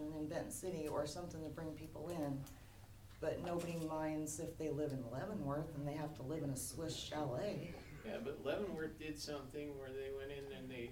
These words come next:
Speaker 2: they did codify, but they codified a theme. They codified a business district. You're talking just a paint color.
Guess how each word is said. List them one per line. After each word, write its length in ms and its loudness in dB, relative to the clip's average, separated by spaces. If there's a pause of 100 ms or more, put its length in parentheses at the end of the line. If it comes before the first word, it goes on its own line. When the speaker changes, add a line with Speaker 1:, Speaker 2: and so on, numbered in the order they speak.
(120)
Speaker 2:
they 120 -2
did 260 -4 (120)
codify, 600 2 (160)
but 120 -4
they 120 2 (120)
codified 440 -2
a 80 -4 (120)
theme. 380 0 (680)
They 80 -2
codified 480 2
a 40 0 (160)
business 360 6
district. 480 -4 (440)
You're 140 8
talking 420 4
just 200 -2
a 60 -10
paint 380 -4
color. 300 -2